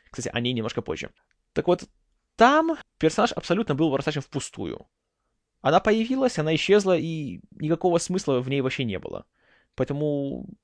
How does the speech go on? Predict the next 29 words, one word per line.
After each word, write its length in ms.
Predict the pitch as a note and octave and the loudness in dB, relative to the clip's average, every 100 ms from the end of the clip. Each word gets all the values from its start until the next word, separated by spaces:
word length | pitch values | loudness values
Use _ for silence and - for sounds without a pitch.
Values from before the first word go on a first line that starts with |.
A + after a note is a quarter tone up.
| _ _ _ - | _ _ _ 2
правильным 380 | G3 A#3 F#3+ | 4 4 0
ходом 300 | E3+ C3+ A#2 A2+ | 4 2 4 0
идут 180 | B2 | -2
создатели 340 | - A#2+ A#2 B2 | -2 -2 -2 -4
нового 260 | D3 D#3 | -4 -2
фильма 240 | B2+ A2 G#2+ | -4 -4 -4
в 40 | |
то, 100 | B2 | -4
что 300 | - A#2 A2 - - | -2 0 0 -4 -20
фокусируются 600 | - - - D#3 D3+ - | -12 -6 -2 2 2 2
на 220 | A2+ A2+ A2+ | 0 2 2
одной. 420 | F2+ E2+ G1+ - _ _ - | 0 -8 -10 -16 _ _ -2
Так 160 | D#3 | -2
что, 200 | - D3+ | 0 -2
ну, 340 | C3+ D3+ C4+ - _ _ _ _ _ _ | 0 -2 -4 -6 _ _ _ _ _ _
опять 340 | - - E3 - | -8 0 0 0
же, 160 | F2 | -6
знаете, 680 | - D#3 F3+ - A2 D#2 - F#3+ - - - - - - - - _ _ - | -8 -6 -6 -6 -8 -10 -14 -18 -20 -20 -20 -20 -20 -20 -20 -20 _ _ -8
может 540 | C#3 F#3 C4+ D4 A3+ | 0 4 6 6 4
быть, 120 | C#3+ | 0
что-то 180 | - E3+ | -2 -2
хорошее 320 | - - D#3+ | 0 0 0
из 40 | B2+ | -2
этого 160 | B2 | -4
всего 120 | B2 C3 | -4 -2
получится. 520 | A2 D#2 - - D#2 - _ _ | -4 -6 -10 -12 -12 -14 _ _
Фильм 400 | - A3+ B3 F#3 | -4 2 2 4
должен 320 | G3+ G3 F#3 | 4 4 2
выйти 720 | F#3+ A3 - F3 D#3+ D#3 C#3+ | 0 0 -2 -4 0 2 0